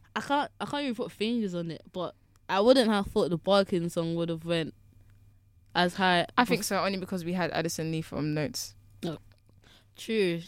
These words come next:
Speaker 1: true, true, true.
Speaker 2: So after that, he kinda set, I think, I'm proud of you, Luke. Like, he, he set,
Speaker 1: Do
Speaker 2: he
Speaker 1: people
Speaker 2: set
Speaker 1: even know him as Luke?
Speaker 2: No.
Speaker 1: Oh.
Speaker 2: Okay, we know him as Luke 'cause he went to our
Speaker 1: Yeah,
Speaker 2: school.
Speaker 1: he went
Speaker 2: But
Speaker 1: to our secondary
Speaker 2: he set
Speaker 1: school.
Speaker 2: a basis, I think, of that kind of music. Him, Young Bane, them lot. Um, he was at C X C V.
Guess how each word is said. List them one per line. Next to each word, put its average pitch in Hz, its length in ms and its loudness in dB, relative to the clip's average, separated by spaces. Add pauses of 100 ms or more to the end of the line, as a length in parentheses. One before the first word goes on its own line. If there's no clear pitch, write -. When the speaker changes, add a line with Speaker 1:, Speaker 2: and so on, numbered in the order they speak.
Speaker 1:
true, 214 160 -2
true, 190 280 -2
true. - 240 -6
Speaker 2:
So 202 60 2
after 208 300 4
that, 190 120 4
he 226 80 4
kinda 196 240 2
set, 185 300 -2 (240)
I - 60 -4
think, 240 300 -2 (420)
I'm 254 120 -4
proud 294 240 8
of 226 80 -2
you, 214 100 -2
Luke. 180 400 -4
Like, 170 300 0
he, 208 220 -6 (100)
he 220 160 0
set, 220 260 0
Speaker 1:
Do - 60 -4
Speaker 2:
he 220 80 -2
Speaker 1:
people 233 100 0
Speaker 2:
set 254 120 4
Speaker 1:
even 226 180 2
know 240 100 2
him 247 160 0
as 226 160 0
Luke? 262 500 -6
Speaker 2:
No. 160 400 -2 (280)
Speaker 1:
Oh. 175 60 -4
Speaker 2:
Okay, 170 140 2
we 185 120 4
know 165 80 2
him 156 100 2
as 156 100 -2
Luke 160 100 -4
'cause 160 100 -4
he 165 60 -6
went 139 100 -6
to - 80 -6
our 156 40 -4
Speaker 1:
Yeah, 156 60 -2
Speaker 2:
school. 151 400 -2
Speaker 1:
he 165 80 -4
went 160 120 4
Speaker 2:
But - 20 -2
Speaker 1:
to 165 80 -2
our 160 60 -2
secondary 165 320 -2
Speaker 2:
he 185 40 -8
set 233 240 0
Speaker 1:
school. - 80 -8
Speaker 2:
a 175 40 -6
basis, 190 600 -4
I - 80 -4
think, 160 340 -4
of 156 120 -4
that - 140 -2
kind 156 180 0
of 156 180 -4 (640)
music. 175 360 -2
Him, 196 280 0
Young 180 240 0
Bane, 170 420 0
them 170 220 -2
lot. 165 260 -2
Um, 165 300 -2
he 190 100 0
was 185 140 -4
at 160 100 -6
C 190 160 0
X - 160 -6
C 185 160 -2
V. 175 500 -2